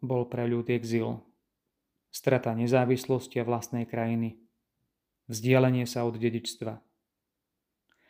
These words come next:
Prorok Jeremiáš upriamuje pozornosť na spoluzodpovednosť človeka za túto situáciu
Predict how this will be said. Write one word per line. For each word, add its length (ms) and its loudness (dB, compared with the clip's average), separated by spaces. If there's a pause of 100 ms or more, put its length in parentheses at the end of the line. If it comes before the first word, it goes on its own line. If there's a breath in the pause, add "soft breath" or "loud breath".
(520 soft breath)
Prorok 320 8
Jeremiáš 640 4
upriamuje 480 2
pozornosť 480 2
na 160 2
spoluzodpovednosť 960 2
človeka 480 4
za 160 -6
túto 240 -6
situáciu 800 -4